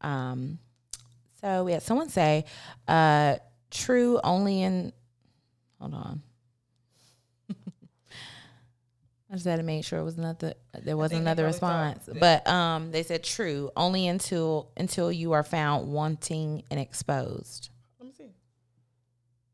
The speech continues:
Speaker 2: Mm, don't know what they were talking about.
Speaker 1: Yeah, I'm
Speaker 2: Um,
Speaker 1: not
Speaker 2: why
Speaker 1: quite
Speaker 2: do you think
Speaker 1: sure.
Speaker 2: popularity trumps talent? I think what he was probably trying to say is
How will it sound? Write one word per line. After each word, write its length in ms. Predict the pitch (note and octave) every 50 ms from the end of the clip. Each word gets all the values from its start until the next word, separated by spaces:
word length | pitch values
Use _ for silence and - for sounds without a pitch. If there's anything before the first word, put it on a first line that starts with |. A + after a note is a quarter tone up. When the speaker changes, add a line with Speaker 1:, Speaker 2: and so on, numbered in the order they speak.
| _ _ _ _ _ _ _ _ _ _ _ _ _ _ _ _ _ _ _ _ _ _ _ _ _ _ _ _ _ _ _ _ _ _ _ _ _ _ _ _ _ _ _ _ _ _ _
Speaker 2:
Mm, 600 | _ F4 E4+ F4 E4+ _ E4+ _ D#4+ B3+ G3+ G#3
don't 200 | B3+ C4 B3 A3+
know 140 | G#3 G3 F#3+
what 120 | F3+ F3
they 80 | E3+ E3+ E2+
were 80 | -
talking 240 | - F3 - - - F3+
about. 220 | E3+ E3+ D#3+ - - - - - -
Speaker 1:
Yeah, 100 | G3+ G3+ G3+
I'm 40 | G3+
Speaker 2:
Um, 40 | G#3+
Speaker 1:
not 140 | A3+ A#3+ F#3
Speaker 2:
why 80 | G3
Speaker 1:
quite 100 | G#3+ B3+ A#3+ A#3+
Speaker 2:
do 40 | -
you 60 | -
think 220 | - A#3+ B3 C4 A#3
Speaker 1:
sure. 40 | F3+
Speaker 2:
popularity 540 | E3 - E3 G3+ G3 F#3+ F#3+ F#3+ F#3+ F#3+
trumps 460 | F#3 - - F#3 F3+ F3 - - - - - _ _ -
talent? 340 | F3 E3+ F3 F#3 G3+ A3+ G#3+ - - - - - - -
I 80 | G3+
think 280 | F#3 G#3 A#3+ B3 B3 G#3+
what 160 | G#3 G3+ G3
he 100 | - F#3+
was 140 | F#3+ F#3+ F3+
probably 320 | - G3+ F#3+ F#3+ G3 G3
trying 260 | F#3 - F#3 F3+ F3+
to 80 | F3+ F3
say 360 | - - F3+ F3 F3+ F3+ F3+ F3+
is 520 | F3 F3+ F3+ F3 F3 F3 E3+ F3 F3+ -